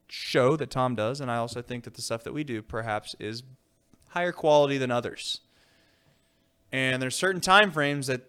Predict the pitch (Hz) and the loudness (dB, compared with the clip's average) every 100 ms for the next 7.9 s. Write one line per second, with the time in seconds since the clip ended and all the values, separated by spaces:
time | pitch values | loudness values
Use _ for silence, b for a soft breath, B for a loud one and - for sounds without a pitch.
0 | _ _ 139 127 143 131 123 127 127 139 | _ _ -8 -6 -2 2 2 2 -4 -4
1 | 131 131 127 - 143 131 131 131 - 131 | -4 -6 -8 -8 -4 -2 -4 -6 -6 -6
2 | 139 131 123 120 117 120 - 131 139 156 | -6 -6 -8 -6 -8 -10 -10 -4 0 0
3 | 143 131 135 151 131 131 127 127 120 123 | 0 -4 -4 -4 -4 -4 -6 -6 -6 -6
4 | 123 - - 127 127 131 131 - 147 139 | -8 -8 -8 -8 -8 -10 -10 -2 -2 0
5 | 139 135 - 156 127 139 - 131 123 123 | -2 -2 -2 0 2 0 -4 -4 -6 -4
6 | 127 127 120 110 113 113 113 113 85 151 | -4 -4 -4 -4 -4 -4 -6 -6 -4 0
7 | 175 135 - 110 107 104 - 104 | 0 -2 -6 -8 -8 -8 -8 -10